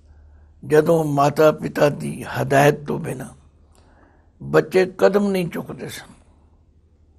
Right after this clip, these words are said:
ਸੁਖੀ ਸਨ। ਪਰ ਅੱਜ ਬੱਚੇ ਮਾਤਾ ਪਿਤਾ ਦੀ ਪਰਵਾਹ ਹੀ ਨਹੀਂ ਕਰਦੇ। ਔਰ ਇਹੋ ਜਿਹੇ ਮੂਰਖ ਵੀ ਹੈਗੇ ਨੇ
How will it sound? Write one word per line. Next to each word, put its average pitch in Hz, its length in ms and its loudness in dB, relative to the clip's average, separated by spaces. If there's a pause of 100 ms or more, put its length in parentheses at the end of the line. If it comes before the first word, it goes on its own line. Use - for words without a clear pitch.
(420)
ਸੁਖੀ 151 400 -6
ਸਨ। - 340 -10 (1000)
ਪਰ 143 280 0 (140)
ਅੱਜ 170 120 4
ਬੱਚੇ 139 560 -4 (1120)
ਮਾਤਾ 143 460 4
ਪਿਤਾ 151 380 0
ਦੀ 151 160 -4
ਪਰਵਾਹ 147 460 4
ਹੀ 170 100 4
ਨਹੀਂ 170 200 -4
ਕਰਦੇ। - 360 -10 (2250)
ਔਰ 170 160 8
ਇਹੋ 170 540 4
ਜਿਹੇ 175 200 0
ਮੂਰਖ 151 540 -2
ਵੀ 160 220 -2
ਹੈਗੇ 156 380 -2
ਨੇ - 240 -6